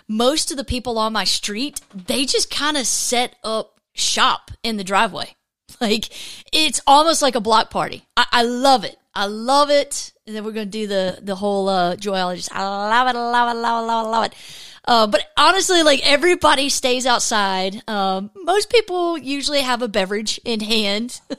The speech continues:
Um, but everybody brings out, you know, their, their most comfy chair, and they keep the candy out with 'em, and everybody just kinda, you know, like I said, they set up shop right there in the driveway. And the kids, like,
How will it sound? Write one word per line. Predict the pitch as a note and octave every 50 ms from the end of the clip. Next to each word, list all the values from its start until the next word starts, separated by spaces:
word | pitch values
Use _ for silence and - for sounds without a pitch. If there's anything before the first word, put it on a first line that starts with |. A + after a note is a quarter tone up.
| _ _ D4 - _ - - - - - - - - -
Um, | - B3+ A#3+ A#3 A#3 A#3 A3+ A3+ A3 G#3+
but | A#3 C#4 C4+
everybody | C4 C#4+ D4+ D#4+ D4+ D#4 D#4 D4+
brings | C#4 G#3 A3 A#3 C#4 C#4 C#4 A#3+ C4
out, | B3+ B3 B3+ B3+ B3 - A#3+
you | B3 A#3+
know, | A3+ G#3+ G#3+ A3
their, | G#3+ G#3+ G3 G3
their | F#3+ A3 G#3+ G3+ G3+ G3
most | G3 G#3+ G#3+ A3+ G#3+ - -
comfy | - - A#3+ G#3+ - - B3 A#3 G#3+
chair, | G3+ - - - G#3+ G3+ G#3 A3 B3 C#4 C4
and | A3 F#3 F3 F3 F3 - - - - - _ _ _ _ _ _ _
they | G#3 A3+ A#3 A3+
keep | - - C4+ A#3+ -
the | B3
candy | A#3 - - B3 A#3+ B3 B3+ A#3 B3 A#3+
out | A3+ G#3+ G3 A3
with | A3 G#3+ G#3 A3+
'em, | A#3+ C4+ C#4 A#3+
and | G#3+ G#3 G3+ G3
everybody | G3 G#3 A3+ B3+ B3+ D4+ D#4 E4
just | D#4 D#4 - -
kinda, | - F4+ G4+ G#4+ G#4+ G#4 G4+ F#4 E4 -
you | D4+ F4+ F4
know, | D#4+ C4+ D4 E4 - -
like | C4 D4 D#4 D4+
I | E4
said, | D4+ - E4+ D#4
they | A3+ G#3+
set | G#3 - - C4 B3
up | C4 C4 -
shop | - - C4 B3+ C4 B3+ -
right | C4 B3+ C4+ -
there | C4 B3+
in | B3+ B3
the | B3
driveway. | G#3+ A3+ A3+ B3+ C#4 C4+ - - - A#3+ _ -
And | A3 G#3+ G#3+ G#3 G#3 G#3 G#3 G3+ G3 - - - - - - - - - _ _
the | B3 A#3
kids, | - - A3+ C4 D4 F4+ A4 G#4+ - - - - - - _ _ _ _ _ _ -
like, | G#3 G#3 G3+ F#3+ F#3 -